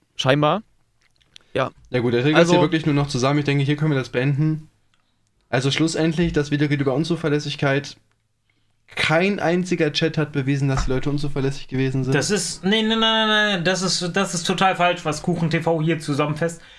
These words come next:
Speaker 3: Das Video geht über Unzuverlässigkeit und es geht an, äh, Blazing Daniels Unzuverlässigkeit gegenüber der Menschlichkeit, Alter. Wie, wie kann man sich denn so verhalten? Äh, wirklich jetzt,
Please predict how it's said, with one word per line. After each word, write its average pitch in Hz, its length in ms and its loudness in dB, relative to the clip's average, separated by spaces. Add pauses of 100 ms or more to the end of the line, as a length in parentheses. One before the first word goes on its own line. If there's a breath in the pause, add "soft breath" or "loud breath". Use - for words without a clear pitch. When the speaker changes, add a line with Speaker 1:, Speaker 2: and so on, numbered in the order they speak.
(120)
Speaker 3:
Das 120 200 -4
Video 202 360 2
geht 175 220 0
über 156 220 0
Unzuverlässigkeit 170 1040 0
und 135 100 0
es 117 140 -4
geht 156 180 -2
an, 123 280 -2 (320 loud breath)
äh, 127 160 2
Blazing 165 460 0
Daniels 165 420 0
Unzuverlässigkeit 165 1120 0
gegenüber 151 380 0
der 139 120 2
Menschlichkeit, 143 1080 0
Alter. 113 280 -4 (240 loud breath)
Wie, 156 240 -2
wie 160 200 0
kann 196 220 0
man 214 220 2
sich 180 180 -2
denn 170 220 0
so 190 240 2
verhalten? 151 640 0 (260 loud breath)
Äh, 170 180 -4 (140)
wirklich 175 420 0
jetzt, - 300 -2